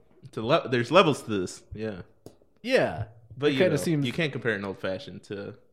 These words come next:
Speaker 2: Yeah, I
Speaker 1: to
Speaker 2: gu-, I
Speaker 1: Shine
Speaker 2: guess
Speaker 1: Malort.
Speaker 2: there are levels to it. Yeah, 'cause if, if you're, if you're, like, in college or something, you're not gonna waste your money on Malort.
Speaker 1: Mm-hmm.
Speaker 2: But, like, as an adult,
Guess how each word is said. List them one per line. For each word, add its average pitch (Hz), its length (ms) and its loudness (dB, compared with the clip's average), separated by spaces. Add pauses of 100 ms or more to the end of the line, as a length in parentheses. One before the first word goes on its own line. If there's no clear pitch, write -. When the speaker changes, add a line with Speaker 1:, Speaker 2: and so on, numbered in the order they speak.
(500)
Speaker 2:
Yeah, 247 200 2
I 175 60 4
Speaker 1:
to 233 100 0
Speaker 2:
gu-, 254 60 2
I - 60 2
Speaker 1:
Shine 277 60 0
Speaker 2:
guess 381 160 0
Speaker 1:
Malort. - 40 -6
Speaker 2:
there 160 160 6
are 131 120 4
levels 113 360 -2
to 139 140 -4
it. 185 100 -6
Yeah, 190 180 2
'cause 131 160 -2
if, 135 320 0
if 147 220 -2
you're, 160 600 2
if 127 220 -6
you're, 143 160 0
like, 131 220 -2
in 117 120 -8
college 110 440 -4
or 104 100 -8
something, 98 600 -8 (580)
you're 156 120 -2
not 185 160 2
gonna 156 160 0
waste 135 300 2
your 120 120 -4
money 113 520 -4 (100)
on 123 240 -4
Malort. 101 480 -4 (300)
Speaker 1:
Mm-hmm. 113 300 -8
Speaker 2:
But, 120 120 -2
like, 101 300 -6 (140)
as 143 160 2
an 131 140 0
adult, 113 580 4